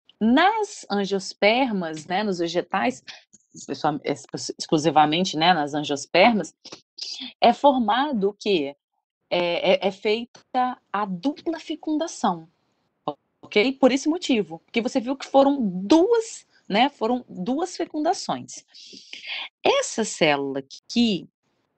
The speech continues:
né, ela vai ter, é, ela vai ser, vai formar o zigoto. O que que é o zigoto? O zigoto,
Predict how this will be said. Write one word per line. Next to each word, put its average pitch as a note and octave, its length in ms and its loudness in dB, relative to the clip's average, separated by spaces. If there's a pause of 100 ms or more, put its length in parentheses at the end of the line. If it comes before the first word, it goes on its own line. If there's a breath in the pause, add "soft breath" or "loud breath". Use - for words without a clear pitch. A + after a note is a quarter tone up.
(220)
né, D#3+ 300 -4 (920)
ela G3+ 160 4
vai G#3 300 2 (440)
ter, G3+ 500 2 (360)
é, D#3+ 720 -4
ela F#3 160 0
vai G3 140 -4
ser, A#3+ 400 -2 (100)
vai F#3+ 140 0
formar G3+ 560 0
o D4 200 -4
zigoto. G3 720 -4 (440 loud breath)
O D4 80 -2
que F4+ 180 2
que E4+ 100 -4
é - 20 2
o D4 80 -2
zigoto? E3+ 840 -4 (280)
O C4+ 160 2
zigoto, F3 1000 0